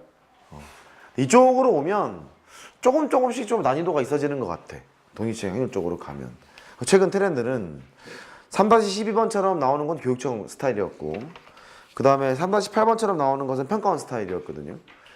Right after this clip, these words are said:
그러니까 그 두 가지 종류 쪽으로 좀 많이 나오고 있다. 조건부 확률이나 독립시행 확률이 섞여 있거나, 아니면 얘처럼 단독 출제가 되는 그런 경우가 있더라. 그 이제 이거를 제외하면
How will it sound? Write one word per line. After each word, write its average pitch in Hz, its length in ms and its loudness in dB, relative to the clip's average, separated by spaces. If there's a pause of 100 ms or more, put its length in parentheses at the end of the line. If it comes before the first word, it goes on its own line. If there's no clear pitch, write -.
(240)
그러니까 101 220 -2
그 92 100 -4
두 113 140 -2
가지 170 220 6
종류 185 280 -2
쪽으로 156 260 -4
좀 135 120 -6
많이 107 220 -4
나오고 123 240 -4
있다. 92 460 -6 (400)
조건부 165 360 0
확률이나 156 360 -2
독립시행 139 400 -6
확률이 143 180 -6
섞여 175 240 0
있거나, 127 540 -2 (380)
아니면 120 220 -2
얘처럼 131 640 -2 (360)
단독 127 480 -4 (280)
출제가 113 300 -4
되는 80 300 -10 (300)
그런 104 180 -4
경우가 92 260 -4
있더라. 76 360 -10 (1120)
그 160 100 0
이제 160 160 6
이거를 214 320 6
제외하면 123 760 -2